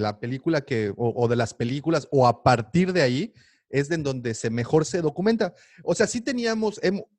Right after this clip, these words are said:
tuvimos documentales de las primeras tres películas, cada una tuvo su documental. Obvio, salió con el tiempo, obvio también, no era tan fácil de consumir. Ahorita lo tenía, bueno, para esta ocasión ya lo teníamos en casa.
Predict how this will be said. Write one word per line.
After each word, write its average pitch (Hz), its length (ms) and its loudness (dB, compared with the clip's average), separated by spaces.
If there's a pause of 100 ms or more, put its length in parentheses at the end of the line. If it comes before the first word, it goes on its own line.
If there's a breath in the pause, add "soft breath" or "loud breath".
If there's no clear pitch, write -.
(160)
tuvimos 196 440 2
documentales 135 920 2
de 110 80 -2
las 104 160 -4
primeras 131 400 -4
tres - 160 -10
películas, 123 440 -2
cada 170 240 2
una 165 240 -2
tuvo 156 240 -6
su 135 160 -8
documental. 113 560 -8 (260 soft breath)
Obvio, 208 300 2
salió 143 360 -4
con 143 240 -4
el 104 140 -6
tiempo, 147 480 -2
obvio 165 300 0
también, 107 400 -6 (280 soft breath)
no 135 160 2
era 196 120 2
tan 127 260 -4
fácil 190 380 0
de 127 100 0
consumir. 147 480 -4
Ahorita 160 320 -4
lo 147 100 0
tenía, 123 260 -10
bueno, 127 200 -6
para 123 180 -4
esta 160 160 -2
ocasión 156 280 -6
ya 180 80 0
lo 196 100 0
teníamos 143 320 -2
en 101 140 -8
casa. 143 360 -2